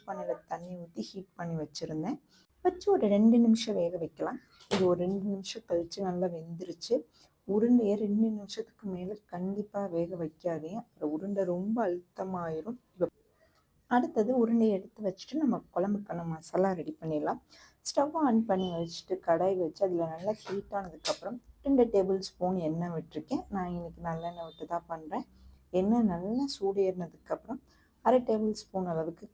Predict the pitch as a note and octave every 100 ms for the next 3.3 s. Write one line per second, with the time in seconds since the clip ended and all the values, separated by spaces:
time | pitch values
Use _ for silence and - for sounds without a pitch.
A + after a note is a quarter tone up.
0 | - E3 F3+ F#3 - D#3+ - - G3 B3+
1 | _ _ _ _ _ _ _ A3+ A#3 A#3
2 | A3 A3 - G#3+ G3+ E3+ E3 E3 A3 -
3 | F3+ F3 F3+